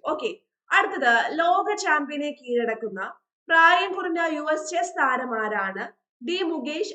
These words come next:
അഭിമന്യു മിശ്ര, അഭിജിത്ത് സത്യൻ, രവിശങ്കർ. ആരാണ് ലോക ചാമ്പ്യനെ കീഴടക്കുന്ന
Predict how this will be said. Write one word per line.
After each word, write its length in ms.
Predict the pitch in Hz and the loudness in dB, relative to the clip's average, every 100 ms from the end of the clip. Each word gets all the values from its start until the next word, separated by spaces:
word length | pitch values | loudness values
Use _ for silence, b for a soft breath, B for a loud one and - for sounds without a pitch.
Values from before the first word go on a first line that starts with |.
| - | -2
അഭിമന്യു 540 | 269 294 294 311 330 | -2 0 -2 -2 -2
മിശ്ര, 300 | 320 311 320 294 359 - | -4 -6 -4 -2 -4 -4
അഭിജിത്ത് 440 | 269 269 269 302 | -4 -2 -6 -8
സത്യൻ, 440 | - 294 - 294 302 - _ _ _ _ _ - | -6 -8 -4 -6 -6 -10 _ _ _ _ _ -6
രവിശങ്കർ. 680 | 196 240 302 294 220 190 - - _ _ 240 | -2 0 0 -2 -2 -4 -8 -12 _ _ 4
ആരാണ് 480 | 285 302 240 214 | 6 6 4 2
ലോക 280 | 254 285 320 | 2 2 2
ചാമ്പ്യനെ 460 | - 330 302 320 320 | 0 0 0 -4 -6
കീഴടക്കുന്ന 640 | 302 294 294 294 302 285 | -8 -4 -2 -2 -4 -4